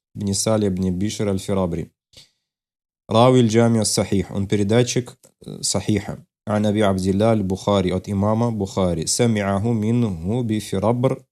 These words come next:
марратейн». В городе Фирабр два раза он был благословлён Всевышним Аллахом Субхану ва Тааля. Встретить этого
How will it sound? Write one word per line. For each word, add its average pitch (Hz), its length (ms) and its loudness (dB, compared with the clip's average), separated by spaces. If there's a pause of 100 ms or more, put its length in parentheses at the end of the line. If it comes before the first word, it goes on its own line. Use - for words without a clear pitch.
марратейн». 98 800 -2
В - 100 -20
городе 98 380 0
Фирабр 123 640 -2
два 107 400 2
раза 117 420 0
он 110 460 -6 (340)
был 110 440 -2 (260)
благословлён 104 640 -2
Всевышним 101 460 -4
Аллахом 98 240 0
Субхану 98 240 -4
ва 92 60 -2
Тааля. 110 440 0 (520)
Встретить 110 380 -2
этого 101 440 0